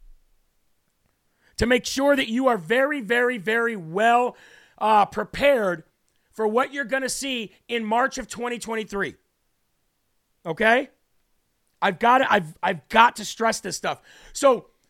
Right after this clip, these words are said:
they're releasing fake numbers all the time. But do you know what numbers they're not releasing?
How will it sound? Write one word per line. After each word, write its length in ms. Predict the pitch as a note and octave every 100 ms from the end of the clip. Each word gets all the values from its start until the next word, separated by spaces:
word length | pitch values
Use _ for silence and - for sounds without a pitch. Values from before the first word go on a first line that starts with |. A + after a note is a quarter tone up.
| _ _ _ _
they're 260 | D#3 C#4+ F#4+
releasing 480 | F4+ D#4 D4+ C#4+ A#3
fake 380 | - C#4 D#4+
numbers 360 | C#4 C4 A#3 G3+
all 160 | - A3+
the 80 |
time. 460 | G#3+ A#3+ C4+ G#3+ G#2 _ _ _ _ _ _ -
But 160 | B3+ -
do 80 |
you 120 | C4+ C4
know 220 | C4+ D#4+
what 260 | D#4+ C#4+
numbers 460 | A#3+ C4 C#4+ D4+ C4
they're 220 | A#3+ A3+
not 360 | G3+ F#3+ A3+ -
releasing? 640 | C4 C4+ D4 D4 E4 E4+